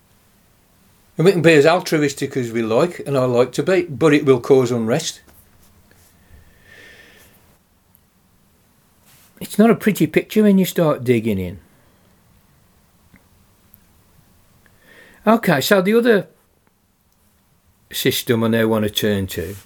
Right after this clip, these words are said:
is, is, is the psyche world system, the way in which our individual psychology is, is produced by the world and the way it then feeds back into the world and produces the world. You know, this is an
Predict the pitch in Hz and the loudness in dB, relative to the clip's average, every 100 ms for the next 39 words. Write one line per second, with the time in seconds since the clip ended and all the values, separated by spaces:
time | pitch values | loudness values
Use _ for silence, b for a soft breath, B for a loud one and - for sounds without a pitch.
0 | 226 120 - 127 - 135 117 135 - 151 | -12 -10 -6 -6 -2 -2 0 0 2 2
1 | 147 135 120 120 131 131 - 143 - 147 | 2 0 2 2 2 -2 -4 -6 -4 -6
2 | 120 _ _ _ _ 127 135 123 120 117 | -6 _ _ _ _ -2 0 2 0 0
3 | 120 120 151 156 135 123 113 - 113 104 | 2 2 2 2 2 0 0 0 0 0
4 | 98 92 98 113 110 B B B - 123 | -2 -2 -2 -2 -4 B B B -10 -8
5 | - 120 143 160 - 135 123 113 104 98 | -4 0 2 0 0 2 2 2 0 0
6 | 104 117 120 131 127 120 135 123 - 139 | 0 -2 -2 2 2 2 0 -2 0 0
7 | 113 123 - 127 - 117 110 107 113 104 | 0 -4 -4 -10 -8 -6 -4 -4 -4 -6
8 | 123 123 185 185 131 117 110 107 95 90 | -4 2 2 2 -6 -6 -4 -4 -4 -8
9 | - b b b b b b _ - 113 | -18 b b b b b b _ -6 -2
10 | 151 - - 120 117 120 | -2 -4 -12 -10 -8 -8